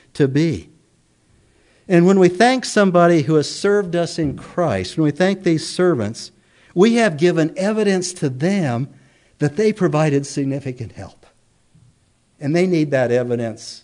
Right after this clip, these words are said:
just like the rest of us. These believers need to be reminded that the smaller tasks can be important too, because they enable others to perform the more higher profile ones.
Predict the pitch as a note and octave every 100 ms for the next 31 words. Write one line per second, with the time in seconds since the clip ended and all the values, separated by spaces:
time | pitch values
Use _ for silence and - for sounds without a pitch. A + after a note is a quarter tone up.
0 | - B2 A#2+ B2+ A2 - - - A#2 G#2
1 | G2+ - F2 F2 - - _ _ _ _
2 | _ _ D#3+ G#3 F#3 F#3 F3 F3 E3 C#3
3 | D#3 E3 D#3+ D3 B2+ A#2 B2 D#3 E3+ D#3+
4 | C#3+ A#2 A2+ - - D#3 E3+ G#3 G#3+ G#3+
5 | - C3+ C3 C3 - C#3 B2+ C3+ C3+ C3
6 | - C3+ C3+ B2+ A#2+ - - C#3 F2 -
7 | _ _ _ _ _ - A#2+ C#3+ B2 A2+
8 | B2+ C#3+ C#3 C3+ C3+ B2+ C3 C#3+ C3+ G#2
9 | G2 - - G#2+ - A#2+ A#2+ A#2 A2+ G#2+
10 | A2+ G#2+ G2+ _ _ - C3+ C3+ A#2 -
11 | C3 B2 - F#2+ F2 E2+ - G2 E2 D#2
12 | -